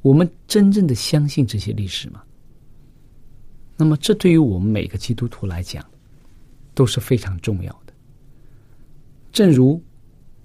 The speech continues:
那些当年的法利赛人，他们对圣经是非常熟悉的，是吗？这些法利赛人文士是做什么的？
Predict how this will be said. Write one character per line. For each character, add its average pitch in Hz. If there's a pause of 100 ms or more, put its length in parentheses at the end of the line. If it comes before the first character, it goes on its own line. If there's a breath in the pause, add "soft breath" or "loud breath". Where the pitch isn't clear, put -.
(500)
那 170
些 147
当 160
年 113
的 110
法 87
利 98
赛 120
人， - (1400)
他 -
们 240
对 196
圣 156
经 156
是 143
非 170
常 123
熟 -
悉 98
的， 98
是 92
吗？ 87 (280 loud breath)
这 -
些 208
法 123
利 147
赛 185
人 180
文 127
士 160
是 165
做 175
什 -
么 80
的？ -